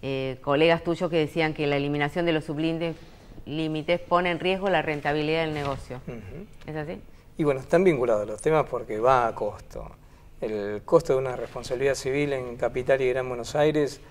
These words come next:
Speaker 2: está en ciento cuarenta y cuatro pesos. Nuestra como líder de mercado y tenemos la mayor participación de mercado en, en, en esa tarifa, ¿no?
Speaker 1: Sí.
Speaker 2: Eh,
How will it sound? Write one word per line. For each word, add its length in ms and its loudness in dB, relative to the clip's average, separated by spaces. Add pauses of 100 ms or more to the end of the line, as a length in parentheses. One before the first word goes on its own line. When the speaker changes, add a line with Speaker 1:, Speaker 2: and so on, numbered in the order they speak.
(300)
Speaker 2:
está 280 -6
en 100 -8
ciento 320 0
cuarenta 240 2
y 40 -2
cuatro 300 2
pesos. 540 -12 (360)
Nuestra 400 2
como 180 -6
líder 300 -2
de 80 -4
mercado 480 4
y 40 6
tenemos 440 -8 (480)
la 80 -4
mayor 280 2
participación 440 0
de 80 -2
mercado 500 4
en, 320 -8
en, 320 -10 (160)
en 120 -8
esa 200 -6
tarifa, 460 -4
¿no? 260 -8
Speaker 1:
Sí. 80 -4 (500)
Speaker 2:
Eh, 520 2